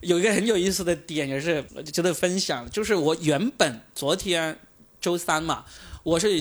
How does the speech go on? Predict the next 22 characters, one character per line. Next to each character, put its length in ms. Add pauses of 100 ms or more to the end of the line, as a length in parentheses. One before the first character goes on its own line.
(120)
约 260
了 140
他 140
们 300
来， 380
我 80
约 120
了 60
他 60
们 120
中 160
午 100
十 160
二 160
点 240
来， 220
然 160
后 120
我 60
就 100
想 220
着 80